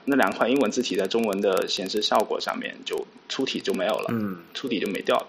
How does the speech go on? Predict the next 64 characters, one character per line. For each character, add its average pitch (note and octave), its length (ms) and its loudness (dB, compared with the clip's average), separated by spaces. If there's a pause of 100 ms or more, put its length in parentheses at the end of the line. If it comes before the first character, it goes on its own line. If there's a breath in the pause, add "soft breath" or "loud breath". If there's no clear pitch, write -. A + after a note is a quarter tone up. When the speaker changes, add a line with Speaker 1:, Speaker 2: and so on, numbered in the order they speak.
(120)
Speaker 1:
就 A2+ 180 0
中 B2 180 0
文 G2+ 120 -2
才 - 140 -8
会 - 160 -4
有。 - 80 -8 (840 loud breath)
Speaker 2:
你 D#3 140 2 (100)
Speaker 1:
所 - 180 0
以 C3+ 40 6
一 C3 40 4
开 C3+ 180 2
始 - 160 0
对 A#2+ 140 2
中 B2+ 160 2
文 A2+ 140 2
就 A2+ 160 -2
不 A2+ 180 -8
是 - 140 -2
特 - 200 0
别 - 180 0
友 - 140 -4
好， - 300 -4 (140)
其 - 160 -6
实。 - 160 -4 (160)
Speaker 2:
你 C3+ 120 4
们 E3 280 6
用 G#3+ 180 4
的 C#3 100 6
那 C#3 140 2
几 C3 160 0
款 A2 200 2
中 B2+ 140 4
文 A#2 140 4
字 B2+ 120 2
体 F#2 180 0
哈， F2+ 160 2
像 A#2+ 140 2
兰 A2 140 4
亭 A#2+ 220 2
黑， A#2+ 360 4
呃， F#2+ 280 2
楷 - 240 4
体、 A#2 140 4
Speaker 1:
嗯， F#2+ 40 4
嗯。 - 40 2
Speaker 2:
宋 B2 260 4
体， F#2+ 260 -4
还 G2+ 180 2
有 A#2+ 120 4
一 F2 80 2
个 B2 80 2
叫 A#2+ 160 4
手 F#2+ 280 4
札 G#2+ 260 4
体， - 260 -4
还 G#2 80 -2
有 G2+ 60 2
一 A2 40 2
个 A#2 60 0
叫 G#2+ 80 2
偏 C#3 200 0
偏 C#3+ 200 2
体。 C#3+ 80 4
Speaker 1:
嗯。 A#2 240 4